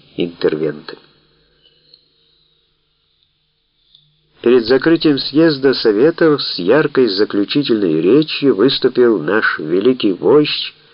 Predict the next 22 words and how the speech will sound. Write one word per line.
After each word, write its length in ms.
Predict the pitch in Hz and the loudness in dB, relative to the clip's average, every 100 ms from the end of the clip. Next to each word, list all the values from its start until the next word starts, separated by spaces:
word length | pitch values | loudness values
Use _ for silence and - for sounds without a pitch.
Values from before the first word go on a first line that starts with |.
| _ _ _ | _ _ _
глава 420 | 95 92 92 123 | -4 0 2 2
нового 440 | 117 120 139 135 123 | 0 2 2 2 0
советского 600 | - 113 107 - 104 98 | 0 0 0 -4 -4 -4
правительства, 840 | - 82 110 156 147 - - 135 127 - | -2 -2 -2 -2 -4 -4 0 0 -2 -2
товарищ 640 | 90 95 117 110 - - | 0 2 0 -2 -6 -8
Ленин. 560 | 85 98 110 87 - _ _ _ _ _ _ _ _ _ _ _ | -2 0 0 -2 -12 _ _ _ _ _ _ _ _ _ _ _
«Товарищи», — 560 | - 123 160 123 - 92 | 2 4 4 2 0 -6
сказал 460 | - 98 98 120 117 | -6 -4 0 2 2
Ленин, — 400 | 123 110 82 - _ _ _ _ _ - _ _ - | 4 2 0 -14 _ _ _ _ _ -20 _ _ -2
«перед 240 | 107 113 | 0 2
закрытием 580 | 135 127 175 185 175 156 | 2 2 2 2 2 2
третьего 480 | - 135 160 151 139 | 0 0 2 0 0
съезда 440 | - 131 143 135 | 2 2 2 0
Советов 500 | - 113 143 151 - - _ _ _ _ _ _ _ _ _ _ | 2 4 4 2 -2 -14 _ _ _ _ _ _ _ _ _ _
необходимо 720 | 85 117 117 135 143 175 160 | -4 -2 0 -2 2 2 2
с 140 | 143 - | 0 -2
полным 480 | - 180 175 156 127 | 2 4 4 2 0
беспристрастием 1120 | 139 139 - 131 - - 143 - - 135 123 | 0 0 -4 -4 -2 -2 -2 -2 -2 0 0
установить 720 | - 127 - 113 117 139 135 - | -2 0 0 0 2 2 0 0
ту 200 | 143 - | 2 2
историческую 1000 | 131 123 - 92 123 180 160 151 - 131 | -2 -4 0 0 2 0 0 -2 2 2
роль 240 | 120 92 | 4 2